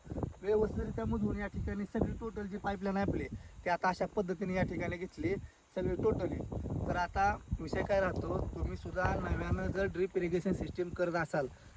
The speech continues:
तर योग्य मार्गदर्शकांचा सल्ला घेऊन अशा पद्धतीनं करा, जेणेकरून तुम्हाला अडचण येणार नाही. आणि जर ड्रिप इरिगेशन सिस्टीमच्या कन्सल्टेशनसाठी तुम्हाला जर काय मदत हवी असेल तर तुम्ही आमच्याशी संपर्क साधू शकता. मग ड्रिप इरिगेशन सिस्टीमचं कन्सल्टेशन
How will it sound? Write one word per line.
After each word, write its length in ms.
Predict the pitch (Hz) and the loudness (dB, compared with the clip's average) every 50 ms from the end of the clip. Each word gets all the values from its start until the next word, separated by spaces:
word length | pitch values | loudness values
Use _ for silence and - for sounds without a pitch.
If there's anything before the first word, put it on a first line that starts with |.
| - | 2
तर 60 | 185 | 6
योग्य 360 | 170 175 180 196 202 185 208 214 | 8 10 10 10 10 8 8 8
मार्गदर्शकांचा 920 | 202 196 190 185 185 190 190 190 196 190 - 196 190 190 196 190 185 202 | 8 8 8 8 6 6 6 6 6 6 6 4 2 2 2 2 2 2
सल्ला 340 | 196 - 196 180 175 175 180 | 4 6 6 6 8 6 6
घेऊन 380 | 180 180 190 175 175 185 208 214 - - - - - - | 6 6 4 6 6 6 6 6 6 4 4 2 -4 -2
अशा 200 | 165 160 160 226 | 0 0 2 0
पद्धतीनं 500 | 220 - - 220 190 208 208 214 214 208 | -2 0 -2 -2 0 -2 -2 0 0 0
करा, 220 | - 202 214 214 214 | 2 2 2 2 2
जेणेकरून 540 | 214 214 202 196 190 - - 202 208 214 - - - - - - - - | 0 0 -2 -2 -2 -2 -2 -2 0 -2 -2 -4 -6 -6 -6 -6 -4 -2
तुम्हाला 220 | 190 196 214 220 | 2 4 6 6
अडचण 240 | 226 214 - 208 202 | 6 6 4 0 0
येणार 240 | 208 202 190 185 190 | 2 4 4 4 2
नाही. 160 | - - 139 135 - - | 2 0 -2 -2 -2 -2
आणि 280 | - 156 165 185 202 214 226 - - - - - - - - - - - | -2 0 2 2 0 0 0 -2 -4 -4 -4 -4 -6 -8 -10 -8 -6 -2
जर 80 | - 190 185 | -2 0 0
ड्रिप 260 | - 190 233 - - | 0 -2 -2 -2 -2
इरिगेशन 320 | 240 233 240 220 226 - 240 | 0 0 0 0 0 0 0
सिस्टीमच्या 460 | 220 - 214 190 - 214 214 - - | 0 0 0 0 0 0 0 0 0
कन्सल्टेशनसाठी 880 | - - 233 220 - 233 208 226 214 226 226 208 226 214 - 202 165 139 - - - - - - - - | 0 0 0 0 0 -2 0 0 -2 0 0 2 2 2 2 2 0 -2 -2 -8 -10 -10 -10 -12 -8 -4
तुम्हाला 300 | 190 165 180 190 190 202 | 0 2 4 4 4 4
जर 60 | 214 - | 2 2
काय 160 | - 208 214 | 4 4 4
मदत 300 | 202 196 196 202 220 - | 6 4 4 4 4 4
हवी 180 | 208 202 202 | 6 8 10
असेल 340 | 208 190 - 196 165 - - | 10 8 8 4 0 0 0
तर 60 | 175 | -2
तुम्ही 260 | - - 180 160 180 185 | -2 -2 0 2 2 2
आमच्याशी 340 | 180 - - - 175 185 | 2 2 0 -2 -2 -2
संपर्क 420 | 180 - 196 180 170 - 175 170 190 | 0 -2 -2 -2 -2 -4 -2 -2 -2
साधू 280 | - - 170 160 180 | 2 2 2 2 2
शकता. 380 | 180 185 185 - - - 165 180 202 - - - - - - - - | 2 0 0 0 0 0 0 0 0 -2 -10 -18 -18 -16 -12 -8 -4
मग 100 | 175 165 | -4 0
ड्रिप 260 | 143 160 196 - - | 2 4 4 6 6
इरिगेशन 320 | 196 196 185 190 196 196 | 6 6 6 4 4 2
सिस्टीमचं 440 | 185 196 185 - 202 190 185 - - | 2 2 0 2 4 4 4 4 4
कन्सल्टेशन 640 | - - - - - - - - 254 - 190 202 214 | 4 4 4 4 2 2 0 -2 -2 0 0 -2 -2